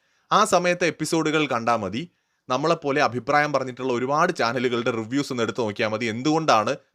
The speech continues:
പിന്നിൽ നിന്ന് കുത്തി എന്ന് പറഞ്ഞത് എന്ന് വ്യക്തമായി കാണാം.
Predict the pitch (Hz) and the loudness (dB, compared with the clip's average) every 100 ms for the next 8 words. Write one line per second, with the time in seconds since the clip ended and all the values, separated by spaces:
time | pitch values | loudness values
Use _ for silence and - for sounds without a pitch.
0 | - 120 135 135 127 123 120 113 135 123 | -10 -6 -4 -4 -6 -6 -8 -4 -4 -2
1 | 123 117 117 120 123 113 143 139 - 180 | 0 0 0 0 -2 0 -2 -2 0 2
2 | 151 151 139 | 4 4 2